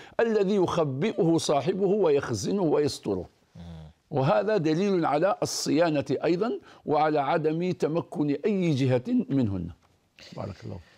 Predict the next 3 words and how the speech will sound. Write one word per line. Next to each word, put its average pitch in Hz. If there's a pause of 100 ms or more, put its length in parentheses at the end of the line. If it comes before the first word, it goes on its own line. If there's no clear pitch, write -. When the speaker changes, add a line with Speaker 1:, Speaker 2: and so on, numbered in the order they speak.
(320)
Speaker 2:
طيب، 101 (960)
أنا 208
هنا 190